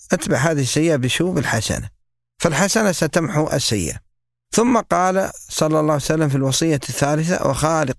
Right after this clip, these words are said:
الناس بخلق حسن. هذا باب ماذا؟ هذا باب الأدب،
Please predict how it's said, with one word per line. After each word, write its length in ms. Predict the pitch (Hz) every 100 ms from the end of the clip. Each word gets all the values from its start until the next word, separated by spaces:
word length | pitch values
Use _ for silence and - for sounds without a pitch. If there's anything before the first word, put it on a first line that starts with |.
| 127
الناس 640 | 120 131 151 151 - - _ _ _ _ _
بخلق 500 | - - 135 120 -
حسن. 340 | 78 - - - - _ _ _ _ -
هذا 200 | 143 131
باب 200 | 147 135
ماذا؟ 260 | 143 151
هذا 220 | 139 127
باب 200 | 120 127
الأدب، 320 | 101 - 98